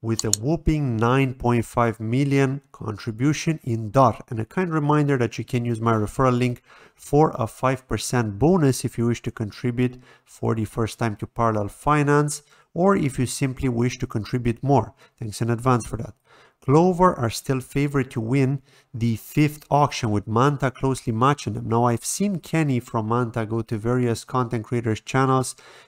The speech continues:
and ones that are supporting, uh, e-, the ecosystem in different languages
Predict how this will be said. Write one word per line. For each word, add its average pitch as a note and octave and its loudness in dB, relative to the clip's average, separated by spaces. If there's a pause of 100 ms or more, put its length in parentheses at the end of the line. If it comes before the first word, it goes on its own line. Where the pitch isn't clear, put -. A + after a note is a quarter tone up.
and A2+ 0
ones B2+ 4
that B2 0
are A2+ 2
supporting, A#2+ -4 (440)
uh, C#3 -8
e-, C3+ -4
the B2 -2
ecosystem A#2+ -2
in A2 0
different A2 0
languages B2 4